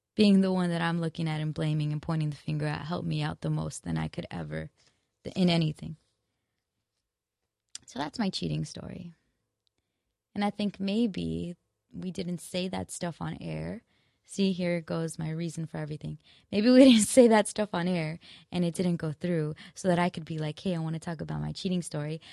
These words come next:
so that now I did talk about my cheating story so that you heard it. Boom! No coincidences. <laughs> Okay, so I go from that to another topic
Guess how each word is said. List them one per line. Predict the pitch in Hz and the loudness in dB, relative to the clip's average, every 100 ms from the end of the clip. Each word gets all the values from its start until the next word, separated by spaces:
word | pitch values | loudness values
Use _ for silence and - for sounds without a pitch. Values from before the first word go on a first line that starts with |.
| - | -8
so | - | 0
that | 190 180 | 2 4
now | 180 170 | 4 4
I | 170 | 2
did | 160 202 | 4 4
talk | 185 170 | 4 -4
about | 160 160 | -2 -2
my | 156 | -2
cheating | - 160 160 | -4 -6 -6
story | 160 170 180 | -6 -6 -6
so | - | -4
that | 214 254 | -4 -2
you | 320 | 6
heard | 466 294 | 8 8
it. | 175 - _ _ _ _ _ _ _ _ _ 208 | 4 -4 _ _ _ _ _ _ _ _ _ 2
Boom! | 208 302 370 339 320 311 311 - _ - | 8 10 10 8 8 4 2 -4 _ 2
No | 240 262 | 6 6
coincidences. | 285 285 269 240 240 233 220 214 220 - 233 - - 539 | 6 4 4 4 0 2 2 2 0 -2 -12 -10 -4 4
<laughs> | 254 247 - - _ _ _ _ - 277 240 | 6 6 2 -8 _ _ _ _ -16 -14 -2
Okay, | 240 226 202 | 2 4 4
so | 226 214 - - 196 - - | 4 2 0 -12 -20 -16 -2
I | 233 | 2
go | 233 262 | 6 4
from | - 262 247 | 4 4 6
that | 220 208 | 4 2
to | 247 | 0
another | 220 202 202 | 0 2 0
topic | 196 165 - | 0 -2 -2